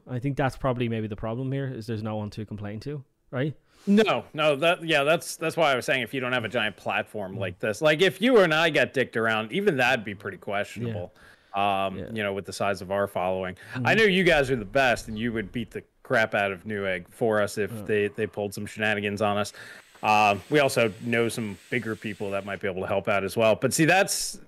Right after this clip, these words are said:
Speaker 2: that's us, and we've been doing this for, oh, I've been doing it, I think, six or seven years
Speaker 1: Mm.
Speaker 2: now.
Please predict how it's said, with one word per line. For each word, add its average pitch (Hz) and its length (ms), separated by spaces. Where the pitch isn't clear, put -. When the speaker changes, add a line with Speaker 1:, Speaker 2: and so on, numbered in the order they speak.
Speaker 2:
that's 156 220
us, 156 380
and 123 80
we've 170 140
been 139 100
doing 143 260
this 123 160
for, 104 160
oh, 98 140
I've 135 160
been 123 80
doing 107 160
it, 98 100
I 107 60
think, 101 160
six - 400
or - 40
seven 98 360
years 117 240
Speaker 1:
Mm. 120 40
Speaker 2:
now. 90 260